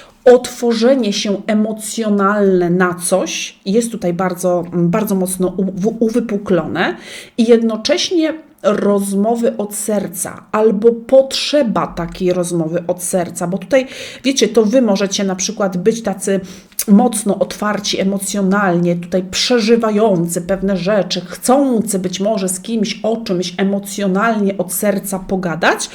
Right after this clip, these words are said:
ale to też może być sytuacja, że ktoś takiego czegoś będzie potrzebował od was i może się do was w tej sprawie zgłosić, no ale wy tutaj oczywiście otwartość serca dla tej drugiej strony możecie, moje drogie ryby, mieć.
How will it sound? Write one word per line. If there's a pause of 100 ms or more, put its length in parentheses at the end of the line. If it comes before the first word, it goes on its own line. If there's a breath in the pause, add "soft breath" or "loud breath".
(400 loud breath)
ale
to
też
może
być
sytuacja,
że
ktoś
takiego
czegoś
będzie
potrzebował
od
was (320 loud breath)
i
może
się
do
was
w
tej
sprawie
zgłosić,
no
ale
wy
tutaj
oczywiście
otwartość
serca
dla
tej
drugiej
strony
możecie,
moje
drogie
ryby,
mieć.